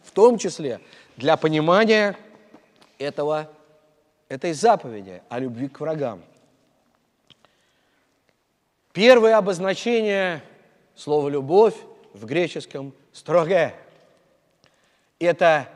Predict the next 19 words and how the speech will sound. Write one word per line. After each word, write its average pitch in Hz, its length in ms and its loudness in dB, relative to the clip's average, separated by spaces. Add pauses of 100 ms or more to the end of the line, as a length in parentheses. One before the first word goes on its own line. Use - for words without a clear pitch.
(340)
семейная 151 840 -4
любовь. 98 380 -12 (800)
Любовь 170 400 2 (100)
ребенка 202 1000 4 (1040)
к - 60 -10
родителям. 135 760 -2 (1200)
Любовь 196 400 4
родителей 240 720 2
друг 226 240 0
к 190 40 -8
другу, 214 380 0
супругов 220 540 -2
друг 202 240 -4
друга 226 340 -2 (300)
после 226 280 0
того, 233 340 4
когда 208 560 2 (280)
ослабеют 226 600 2
страсти, 214 840 2